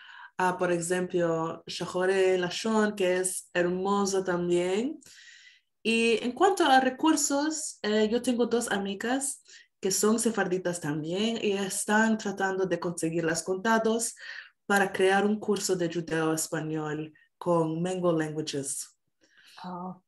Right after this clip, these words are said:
Speaker 2: qué bueno. Esto de, por ejemplo, que los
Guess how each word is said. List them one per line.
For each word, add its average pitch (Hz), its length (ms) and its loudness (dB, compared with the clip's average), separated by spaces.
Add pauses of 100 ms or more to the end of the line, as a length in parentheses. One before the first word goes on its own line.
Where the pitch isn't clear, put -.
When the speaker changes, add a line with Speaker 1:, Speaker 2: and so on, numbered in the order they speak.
Speaker 2:
qué 233 360 0
bueno. 185 580 0 (300)
Esto 415 360 4
de, 311 120 6
por 202 180 4
ejemplo, 214 460 -2
que 180 460 2
los 175 260 -2